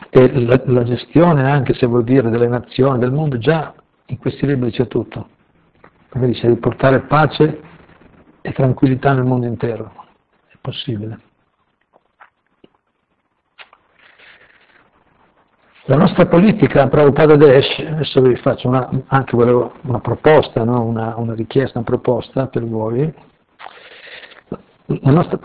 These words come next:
però sono un po' esitante perché la nostra politica, perché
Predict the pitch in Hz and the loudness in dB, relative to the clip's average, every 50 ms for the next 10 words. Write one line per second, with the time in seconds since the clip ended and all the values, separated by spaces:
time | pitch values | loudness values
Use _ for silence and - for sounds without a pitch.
0 | - - - - - 139 131 - - 160 160 139 151 175 165 147 170 147 135 151 | -12 -20 -10 -2 0 2 2 4 4 2 2 4 4 4 4 4 4 4 4 4
1 | 180 175 - - 120 117 123 - - 139 143 156 139 - - 147 - - 139 160 | 2 2 2 0 0 0 0 -2 -2 -2 -2 -2 -2 0 0 0 2 2 2 2
2 | 147 - 135 123 170 147 147 135 127 156 147 139 | 2 0 -2 -2 -2 0 0 0 0 0 -2 -2